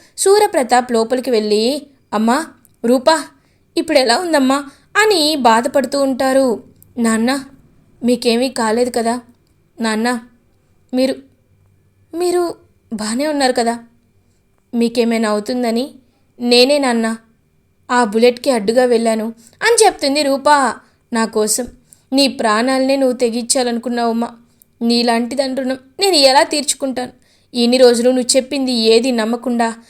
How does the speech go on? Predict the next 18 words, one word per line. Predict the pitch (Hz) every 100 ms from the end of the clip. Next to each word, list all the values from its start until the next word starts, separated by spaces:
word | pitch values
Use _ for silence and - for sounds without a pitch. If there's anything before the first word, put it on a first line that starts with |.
| _ -
ఆ | 349
దీపక్ | 277 226 311 349 359
విజయాంబికలు | 294 240 294 285 277 285 262
చెప్పిందే | - 277 294 285 269
నమ్మాను. | 247 233 226 226 _ _ _ -
కానీ | 262 240 214
ఇప్పుడు | 214 247 233
చెప్తున్నాను, | 220 - 226 214 220 _ _ _ -
ఇంకెప్పుడు | 233 226 233 214 220 277
అలాంటి | 269 247 247 247
తప్పు | 233 294 294 403
చెయ్యనమ్మా" | 403 359 403 403 330 302 - - - 370
అని | 453 415 330 311 370 427 - - 233
మాటిస్తారు. | 220 233 262 320 - 247 214 202 220 285 277
అలా | 214 202 233
ఇంకా | 226 214 196 190 254
సూర్యప్రతాప్, | - 240 269 269 254 269 247 220 - _ _ _ -
"ఇప్పుడు | 233 -